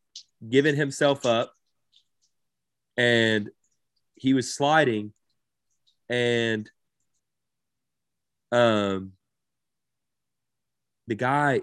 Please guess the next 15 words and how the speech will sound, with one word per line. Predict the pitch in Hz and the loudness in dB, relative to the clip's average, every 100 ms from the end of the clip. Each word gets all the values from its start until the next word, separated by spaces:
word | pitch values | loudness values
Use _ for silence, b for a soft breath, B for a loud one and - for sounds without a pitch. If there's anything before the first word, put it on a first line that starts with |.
| - | -6
like | 110 123 | -4 -4
you | 135 | -4
said, | - 151 107 80 _ _ 101 92 | -2 0 0 -4 _ _ -14 -4
dove | 110 127 156 156 | 2 4 6 4
at | - 131 117 | 2 0 0
him | 104 98 98 - _ _ _ _ _ _ _ _ _ _ _ _ _ _ _ 110 | -2 -2 -6 -12 _ _ _ _ _ _ _ _ _ _ _ _ _ _ _ -2
and | 107 98 | -2 -2
hit | - 127 | 2 2
him | 117 123 113 | 2 0 0
in | 107 | 0
the | 104 | -2
head. | 92 73 73 _ _ _ _ _ _ | -4 -12 -14 _ _ _ _ _ _
Like, | 101 95 | -8 -2
there's | 131 135 117 | 2 0 0
no, | 127 151 170 180 - | 2 4 6 4 0